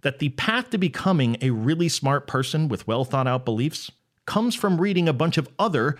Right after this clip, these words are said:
really smart people that are quote unquote experts in whatever area you wanna educate yourself about. In other words, to get smarter, all you gotta do is turn to a philosopher,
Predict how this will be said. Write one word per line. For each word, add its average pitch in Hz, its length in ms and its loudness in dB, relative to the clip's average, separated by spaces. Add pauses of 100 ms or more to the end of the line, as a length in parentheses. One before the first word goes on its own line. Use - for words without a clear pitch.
(140)
really 143 260 2
smart 139 380 -2
people 147 440 -2 (220)
that 135 140 2
are 135 100 0
quote 156 380 0
unquote 143 480 0
experts 147 440 -2
in 131 80 0
whatever 131 360 0
area 160 280 2
you 131 140 2
wanna 120 260 0
educate 175 380 -2
yourself 82 300 -10
about. 71 340 -12 (960)
In 156 60 2
other 220 120 4
words, 160 280 0 (260)
to 170 80 2
get 214 260 0
smarter, 156 460 2
all 214 220 0
you 185 80 0
gotta 160 180 2
do 139 300 4
is 117 80 -2
turn 110 260 -2
to 123 140 -2
a 110 40 0
philosopher, 143 720 -2